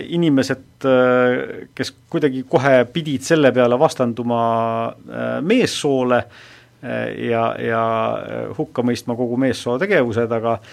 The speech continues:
aga, äh, ka, äh, Keit Pentus-Rosimannuse väljend, et, äh,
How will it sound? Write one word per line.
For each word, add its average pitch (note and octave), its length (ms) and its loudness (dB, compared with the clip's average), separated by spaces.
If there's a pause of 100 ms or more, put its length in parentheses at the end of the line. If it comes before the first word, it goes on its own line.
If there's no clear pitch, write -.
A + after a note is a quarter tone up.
(280)
aga, A#2+ 380 0 (480)
äh, B2+ 180 -6
ka, C3 160 2 (480)
äh, B2 480 -10
Keit E3 280 -6
Pentus-Rosimannuse C3+ 1300 0 (320)
väljend, B2+ 720 0
et, - 400 -6
äh, A#2 220 0